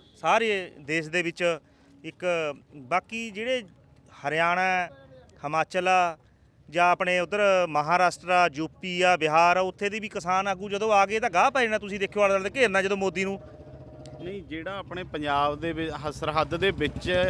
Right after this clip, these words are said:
Speaker 2: ਹਮਲੇ ਹੋ ਰਹੇ ਨੇ, ਇਹਦੇ ਬਾਰੇ ਖ-, ਕੀ ਕਹਿਣਾ
Speaker 1: ਇਹ
Speaker 2: ਚਾਹੋਗੇ?
Speaker 1: ਤਾਂ ਅਸੀਂ ਇੱਕ ਆਪਣੇ ਮ-, ਪ੍ਰਸ਼ਾਸਨ ਨੂੰ, ਪੰਜਾਬ ਪ੍ਰਸ਼ਾਸਨ ਨੂੰ ਵੀ ਬੇਨਤੀ ਕਰਦੇ ਹਾਂ ਵੀ ਇਹਨਾਂ ਤੇ ਬਣਦੀ ਕਾਰਵਾਈ, ਕਾਰਵਾਈ ਕਰੀ ਜਾਵੇ,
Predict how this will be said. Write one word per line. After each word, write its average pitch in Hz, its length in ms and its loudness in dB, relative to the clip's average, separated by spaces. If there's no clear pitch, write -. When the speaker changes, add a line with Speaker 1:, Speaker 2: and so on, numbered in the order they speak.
Speaker 2:
ਹਮਲੇ 170 240 0
ਹੋ 165 160 -2
ਰਹੇ 165 160 -2
ਨੇ, 175 100 -4
ਇਹਦੇ 190 180 -4
ਬਾਰੇ 185 280 -4
ਖ-, 175 200 -14
ਕੀ 160 100 -12
ਕਹਿਣਾ 165 200 -12
Speaker 1:
ਇਹ 165 40 -12
Speaker 2:
ਚਾਹੋਗੇ? 190 180 -2
Speaker 1:
ਤਾਂ 269 180 0
ਅਸੀਂ 233 200 -8
ਇੱਕ 226 140 -10
ਆਪਣੇ 185 320 -4
ਮ-, 160 120 -10
ਪ੍ਰਸ਼ਾਸਨ 165 500 -2
ਨੂੰ, 190 100 -8
ਪੰਜਾਬ 156 300 -2
ਪ੍ਰਸ਼ਾਸਨ 180 320 -6
ਨੂੰ 180 100 -10
ਵੀ 185 60 -12
ਬੇਨਤੀ 170 340 -10
ਕਰਦੇ 165 280 -2
ਹਾਂ 185 60 -4
ਵੀ 196 60 -14
ਇਹਨਾਂ 208 300 -8
ਤੇ 254 80 -6
ਬਣਦੀ 170 320 -6
ਕਾਰਵਾਈ, 202 360 0
ਕਾਰਵਾਈ 196 400 -4
ਕਰੀ 208 180 -6
ਜਾਵੇ, 214 300 -2